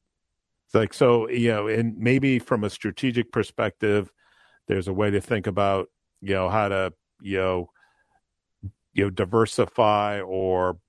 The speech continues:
you know, ensure you have additional capabilities. You know, we even see this in, in the context of supply chain around,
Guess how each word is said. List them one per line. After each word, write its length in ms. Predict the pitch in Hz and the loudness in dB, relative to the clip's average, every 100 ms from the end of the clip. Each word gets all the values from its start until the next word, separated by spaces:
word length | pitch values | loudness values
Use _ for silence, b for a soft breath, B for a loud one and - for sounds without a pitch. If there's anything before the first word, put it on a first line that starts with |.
| _ | _
you 140 | 101 | -8
know, 60 | 90 | -6
ensure 760 | 95 90 - - 113 104 101 98 | -8 -10 -8 -4 0 2 2 0
you 180 | 90 | -2
have 180 | 95 95 | -2 0
additional 380 | 90 98 - 95 | -2 -4 -4 -6
capabilities. 920 | - 101 92 85 95 95 95 95 - B B B | -2 -2 -2 -4 0 0 0 -2 -4 B B B
You 100 | - | 0
know, 100 | 113 | 2
we 140 | 113 135 | 4 4
even 200 | 147 135 | 2 0
see 200 | - 131 | 0 2
this 240 | 123 117 | 2 0
in, 280 | 131 117 110 - | 0 -2 -2 -6
in 140 | 107 | -4
the 80 | 107 | -2
context 580 | - 117 107 127 107 - | 0 0 0 0 0 -4
of 100 | 98 | -4
supply 480 | - 95 - 104 104 | -4 -4 0 0 0
chain 380 | - 117 104 | -2 -2 -2
around, 580 | 98 95 101 98 95 90 | -2 -2 -2 -2 -4 -6